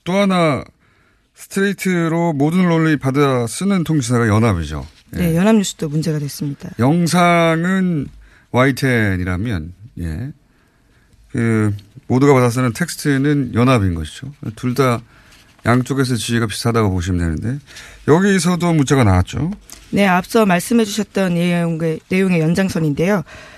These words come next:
Speaker 2: 연합뉴스 티비의 편집국장 직무대행을 맡았던 사람입니다. 당시에는 연합뉴스 편집국 책임자이기도 했었는데요. 장충기 사장에게 "한번 만나고 싶다. 식사 한번 같이 하자."라는 식의 이야기가 있고요.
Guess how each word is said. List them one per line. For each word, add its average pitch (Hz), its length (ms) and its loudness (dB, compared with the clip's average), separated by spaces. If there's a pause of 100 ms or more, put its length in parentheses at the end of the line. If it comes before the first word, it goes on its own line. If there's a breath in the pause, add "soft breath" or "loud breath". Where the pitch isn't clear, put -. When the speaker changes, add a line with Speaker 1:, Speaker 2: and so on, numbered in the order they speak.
(160 loud breath)
Speaker 2:
연합뉴스 220 380 4
티비의 196 460 2
편집국장 262 560 0
직무대행을 175 580 0
맡았던 151 400 -6
사람입니다. 147 640 -2 (240 loud breath)
당시에는 214 460 4
연합뉴스 190 380 0
편집국 240 340 -2
책임자이기도 190 560 0
했었는데요. 156 680 0 (720 loud breath)
장충기 240 360 4
사장에게 220 380 4
"한번 262 320 2
만나고 180 320 0
싶다. - 360 -8
식사 - 280 -2
한번 185 180 2
같이 151 260 -4
하자."라는 143 400 -2
식의 - 220 -6
이야기가 147 280 -4
있고요. 180 360 0